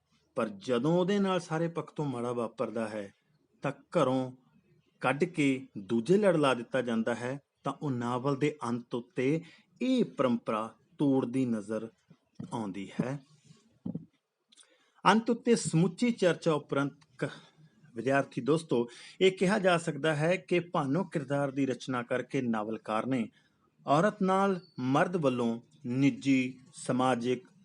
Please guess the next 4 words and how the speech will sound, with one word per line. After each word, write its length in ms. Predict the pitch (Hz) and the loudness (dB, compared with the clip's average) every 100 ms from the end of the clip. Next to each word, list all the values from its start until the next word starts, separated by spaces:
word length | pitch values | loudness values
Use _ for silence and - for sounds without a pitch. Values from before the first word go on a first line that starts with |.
| - - | -20 -20
ਸੱਭਿਆਚਾਰਕ, 960 | - - 147 147 135 135 127 123 123 - _ _ _ _ | -10 -2 0 4 4 4 2 2 -2 -6 _ _ _ _
ਪਰਿਵਾਰਕ 460 | 156 147 160 180 - _ | 2 4 4 2 -2 _
ਪੱਧਰ 300 | 180 165 170 | -2 0 -2
ਉੱਤੇ 520 | - 127 - 120 120 | -2 -10 -4 -4 -4